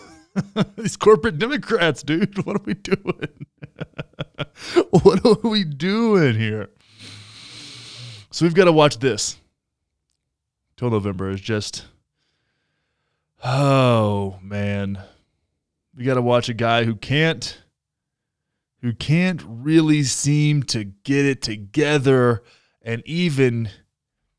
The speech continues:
complete a coherent sentence. Gotta watch his team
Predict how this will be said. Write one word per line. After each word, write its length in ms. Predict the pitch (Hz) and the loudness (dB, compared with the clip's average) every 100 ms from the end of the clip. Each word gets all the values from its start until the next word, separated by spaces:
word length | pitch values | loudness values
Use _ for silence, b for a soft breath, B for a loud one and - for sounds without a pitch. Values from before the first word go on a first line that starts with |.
| _ _ _ _ _ _ _ - 113 - | _ _ _ _ _ _ _ -14 -14 -8
complete 500 | 147 131 - 156 185 | -2 -2 -2 -4 -2
a 40 | 175 | 0
coherent 520 | 160 139 147 139 110 | 2 2 2 -2 -4
sentence. 580 | - 117 107 - - - _ _ _ _ _ _ _ _ _ _ - | -6 -6 -6 -6 -8 -10 _ _ _ _ _ _ _ _ _ _ -8
Gotta 140 | 143 147 | 0 2
watch 200 | 135 - | 2 6
his 280 | 165 180 | 6 4
team 640 | - - 180 151 110 104 | -2 0 2 2 -2 -6